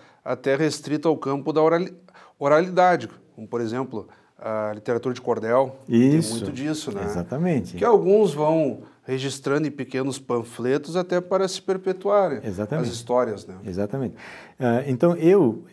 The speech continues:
Speaker 2: nesse, né, ne-, nesse exemplar, nesse, nessa obra,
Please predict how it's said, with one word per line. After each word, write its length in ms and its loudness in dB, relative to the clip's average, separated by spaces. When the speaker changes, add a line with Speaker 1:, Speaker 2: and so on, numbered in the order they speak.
Speaker 2:
nesse, 360 4
né, 280 2
ne-, 260 -2
nesse 260 -6
exemplar, 540 -2
nesse, 400 -8
nessa 220 -8
obra, 380 2